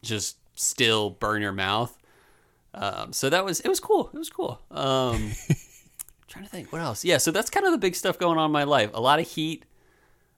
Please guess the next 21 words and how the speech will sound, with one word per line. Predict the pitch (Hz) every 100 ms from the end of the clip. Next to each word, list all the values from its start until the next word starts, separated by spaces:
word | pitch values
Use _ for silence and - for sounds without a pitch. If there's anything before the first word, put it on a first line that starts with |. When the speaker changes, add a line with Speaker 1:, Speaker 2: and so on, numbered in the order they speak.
| _
Speaker 1:
uh, | 117 117 117 113 -
a | 123
lot | 123 131
of, | 127 123
uh, | 123 117 110
reflection, | 117 117 135 123 - 120 113 113 - _ _ _ _ _ _ _ -
and, | 110 107 107 104 101
uh, | 104 101 101 98 98 95 - _ _ _ _ _ _ _ _ _ _ _ -
yeah, | 123
I've |
been | 104
drinking | 101 131 139 127
some | - 104
good | 104
stuff | - - - 180 -
lately, | 101 95 101
Speaker 2:
Nice. | 104
Speaker 1:
but, | - - - - -
um, | 113 - 127 117 _ _ -
nothing | 127 123 104
too | - 113 104 101